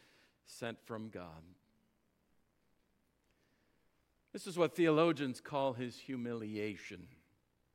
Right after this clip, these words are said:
Part of his humiliation, we've been recently celebrating in worship, haven't we, his exaltation. Even this past Lord's Day, we were celebrating his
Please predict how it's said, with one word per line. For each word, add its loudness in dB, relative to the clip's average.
Part 4
of 0
his -6
humiliation, -2
we've -6
been -4
recently -4
celebrating -2
in -4
worship, -4
haven't -4
we, -4
his -4
exaltation. -4
Even -10
this -8
past -12
Lord's -6
Day, -2
we -6
were -12
celebrating -6
his -6